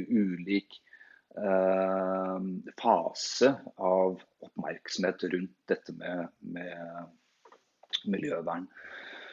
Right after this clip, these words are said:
Eh, nettopp for å få alle, eh, altså, <clears throat> hvis ikke du klarer å få alle synene på en eller annen måte massert inn i en posisjon, eh, så vil det heller ikke gi gjenklang når dette skal sendes ut.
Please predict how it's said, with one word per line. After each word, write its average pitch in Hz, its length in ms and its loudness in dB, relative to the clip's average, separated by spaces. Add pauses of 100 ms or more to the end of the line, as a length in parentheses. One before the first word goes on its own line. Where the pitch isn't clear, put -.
(240)
Eh, 98 880 4
nettopp 107 420 6
for 104 220 10
å 101 180 4
få - 260 6
alle, 92 380 8 (480)
eh, 101 300 -6 (500)
altså, - 260 -4 (420)
<clears throat> - 440 -8
hvis 107 200 0
ikke 113 200 8
du 110 160 6
klarer 95 320 8
å - 60 -2
få 107 100 8
alle 95 260 8
synene 92 540 4 (160)
på - 160 4
en 101 480 8
eller 135 100 8
annen 101 300 6 (100)
måte 98 460 2
massert 87 560 0
inn 87 320 -6 (120)
i 90 220 -10
en 87 160 -10
posisjon, 147 540 4 (600)
eh, 107 280 6
så 107 240 4
vil 110 160 4
det 120 100 8
heller 92 220 6
ikke 95 160 2
gi 92 240 6
gjenklang 87 420 0
når 95 220 4
dette - 160 -6
skal - 160 -6
sendes 82 320 -6
ut. - 260 -6